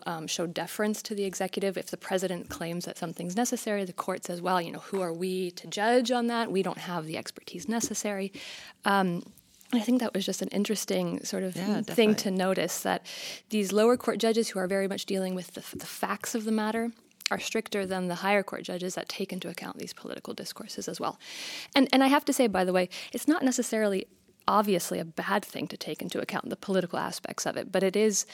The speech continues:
Speaker 1: something that I think as lawyers in any case we need to think about, well, what does that mean, and in which cases is it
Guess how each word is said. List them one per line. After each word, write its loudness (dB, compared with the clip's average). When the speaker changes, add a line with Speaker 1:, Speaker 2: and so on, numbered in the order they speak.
Speaker 1:
something 2
that 2
I 0
think 0
as -4
lawyers 4
in -2
any -4
case -8
we -4
need -8
to -10
think -4
about, -4
well, -2
what 4
does 4
that -4
mean, -2
and -4
in -4
which -2
cases 0
is -6
it -6